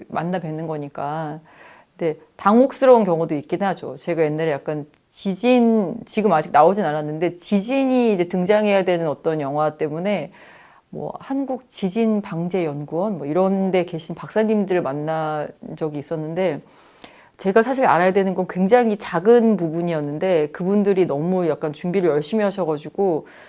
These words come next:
논문을 막 수십 편을 가지고 오셔가지고 <laughs> 저 주시면서 이런 사례들과 이런 사례들이 있다고 막 얘기하시는데 와, 이걸 어떻게, 어떻게 언제 다 읽고 공부를 해가지고 어떻게 해,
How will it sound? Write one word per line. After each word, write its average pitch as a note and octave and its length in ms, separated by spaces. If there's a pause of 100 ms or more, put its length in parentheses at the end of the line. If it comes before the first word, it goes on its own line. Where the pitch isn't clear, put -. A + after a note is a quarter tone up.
(220)
논문을 A3 640
막 D#3+ 140
수십 G#4 380
편을 D#4 300
가지고 F3 400
오셔가지고 D3+ 920 (300)
<laughs> - 300
저 - 240
주시면서 G3 800 (920)
이런 B3+ 300
사례들과 B3 560
이런 F#3 220
사례들이 A3 440
있다고 F3+ 300
막 E3+ 120
얘기하시는데 E3 760 (580)
와, E3+ 300
이걸 F#3+ 200
어떻게, G3 420
어떻게 E3+ 560
언제 F3+ 300
다 G3+ 200
읽고 E3 300
공부를 F#3+ 440
해가지고 G#3 420
어떻게 D#3 320
해, G#3 220